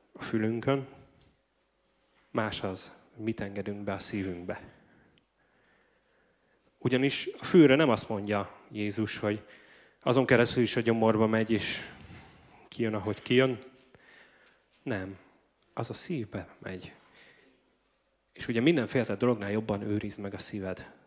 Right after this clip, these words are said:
Ezt neked kell megtenni, meg nekem. A saját szívemet nem fogja Isten megőrizni, ugyanis szabad akaratot adott. És sokszor úgy vagyunk, hogy Istenem,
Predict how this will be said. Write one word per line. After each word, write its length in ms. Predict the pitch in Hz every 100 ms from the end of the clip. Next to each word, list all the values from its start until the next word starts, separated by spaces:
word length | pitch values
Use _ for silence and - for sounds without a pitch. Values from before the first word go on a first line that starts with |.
| _
Ezt 120 | -
neked 260 | - - 92
kell 140 | 107
megtenni, 360 | 107 104 110 104
meg 180 | 101 107
nekem. 360 | 107 - 92 - -
A 40 |
saját 280 | 147 151 113
szívemet 400 | - 135 120 -
nem 220 | 143 127 - - -
fogja 400 | - 139 131 107
Isten 340 | 113 - 117
megőrizni, 640 | 113 110 107 98 101 123 120
ugyanis 280 | 117 107
szabad 440 | - - 120 107 98
akaratot 520 | 95 104 92 - -
adott. 460 | - 95 90 - - - _ _ _ _ _ _ _ _ _ _ _ _ _ _ _ _ _ _ _ _ _ _
És 100 | -
sokszor 320 | 190 - 151
úgy 140 | 147
vagyunk, 200 | 139 135
hogy 220 | - 120 - - - - -
Istenem, 680 | - 127 - 123 120 107